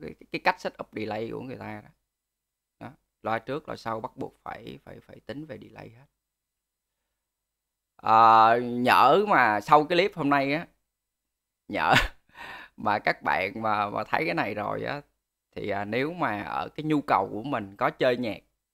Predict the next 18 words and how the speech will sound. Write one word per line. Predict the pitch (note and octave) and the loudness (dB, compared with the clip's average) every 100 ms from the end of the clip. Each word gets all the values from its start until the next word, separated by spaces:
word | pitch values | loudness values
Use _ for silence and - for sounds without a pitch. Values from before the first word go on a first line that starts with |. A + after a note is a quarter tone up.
| _ | _
có | C3+ | -2
làm | D3 A2 G2 | 0 -2 -6
một | - | -12
cái | C#3+ | -14
việc | B2+ - | -12 -12
gì | G#2 G2 | -12 -8
đó | G#2 C#3+ | -6 -6
mà | D3+ | -8
ở | E2+ F#2+ | -10 -10
những | A#2+ G2+ | -12 -10
cái | C3 | -10
loa | A2+ | -10
treo | A#2 A2+ | -10 -10
thì | G2+ G2 | -12 -20
nên | G#2+ | -20
set | - - | -20 -20
up, | D#3 _ _ _ _ _ _ _ _ _ _ _ _ _ _ _ _ | -20 _ _ _ _ _ _ _ _ _ _ _ _ _ _ _ _
ờ, | G#2 G#2 G2+ F#2+ F#2+ F#2+ F#2+ F#2+ G2 F#2+ | -4 0 2 2 0 -2 -2 -6 -8 -12